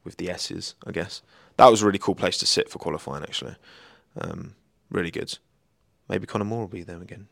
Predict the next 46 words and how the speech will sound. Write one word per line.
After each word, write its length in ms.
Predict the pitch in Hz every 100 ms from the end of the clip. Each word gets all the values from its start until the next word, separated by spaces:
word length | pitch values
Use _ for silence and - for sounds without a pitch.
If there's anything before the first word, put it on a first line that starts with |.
| 151
Yeah, 100 | 165
maybe. 300 | 160 160 -
May-, 240 | - 160 165
uh, 220 | 156 -
um, 220 | 151 147 -
there's 200 | - 135
gonna 140 | 165 165
be 100 | 160
a 60 |
lot 140 | 170 139
of 100 | 123 _ _
rich 300 | 113 131 -
and 100 | 120
famous 320 | - 117 113 -
people 300 | 110 107 104
there. 180 | 104 104 - - - - - - - _
Apparently, 440 | - 127 120 107 104
um, 420 | 98 98 95 92 - _ _ _ _ _ _ _ _ _ _ -
oh 160 | 98 90
no, 320 | 92 92 90 -
she's 240 | - 95
not 140 | 101 -
gonna 140 | 92
be 100 | 90
there, 160 | 90 98
is 80 | 98
she? 240 | - 92 107
Apparently, 320 | 120 117 107
she, 100 | -
apparently 320 | 127 165 175 143 -
Taylor 280 | - 123 113
Swift 260 | 117 -
is 60 | -
dating 240 | 95 -
that 140 | 90 - _ -
Matt 340 | 101 95 -
Healy 440 | - 101 92 82 - _
geezer. 320 | 82 82 80
I 180 | 85 -
don't 200 | - 101
know. 60 | - - - - - - - -
Um, 340 | 92 90 90 - _ -
so 120 | 98
Fernando 460 | - 101 95 92 87
missed 300 | 95 - 92
his, 300 | 90 -